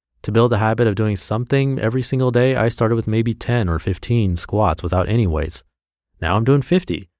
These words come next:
You can do it too. Just start with something super small. It counts.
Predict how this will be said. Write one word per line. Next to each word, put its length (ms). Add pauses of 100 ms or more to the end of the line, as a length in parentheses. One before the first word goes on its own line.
(380)
You 120
can 140
do 100
it 80
too. 240
Just 140
start 180
with 120
something 340
super 320
small. 500
It 180
counts. 520